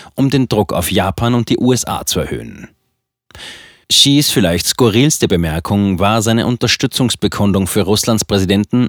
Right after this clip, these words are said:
für die Wahlen im kommenden Jahr. Es waren keinerlei Anzeichen von Ironie zu hören, dass Russland die Wahlen im Grunde ohnehin nur vortäusche. Treffen zwischen Japan und Indien.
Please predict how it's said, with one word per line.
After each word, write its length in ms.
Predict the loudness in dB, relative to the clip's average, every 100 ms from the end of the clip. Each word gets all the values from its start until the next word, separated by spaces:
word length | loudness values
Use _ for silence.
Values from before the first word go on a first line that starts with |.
| -2
für 140 | -2
die 180 | 0 2
Wahlen 340 | 0 2 0
im 140 | 0 0
kommenden 380 | 0 0 0 0
Jahr. 320 | 2 0 -6 -16 _ _ -20 -20 -8
Es 180 | -2 2
waren 240 | 4 2
keinerlei 480 | 0 0 2 2 0
Anzeichen 540 | 0 0 0 -2 -4 -4
von 160 | -2
Ironie 400 | 0 0 2 2
zu 200 | 2 0
hören, 300 | 0 -6 -10 -18 -20 -6
dass 220 | -4 0
Russland 340 | 2 2 2 0
die 120 | 0
Wahlen 280 | 0 0 0
im 140 | -2
Grunde 340 | 0 2 2 0
ohnehin 420 | 0 2 2 2
nur 120 | 0
vortäusche. 800 | 0 -2 -2 -6 -4 -4 -4 -8 -18 _ _ _ _ _ _ _ _ _ -20 -16 -14 -16 -18 -2
Treffen 400 | 0 2 2 0
zwischen 320 | 2 2 2
Japan 400 | 2 2 0 0
und 160 | 2 0
Indien. 540 | -2 -4 -10 -16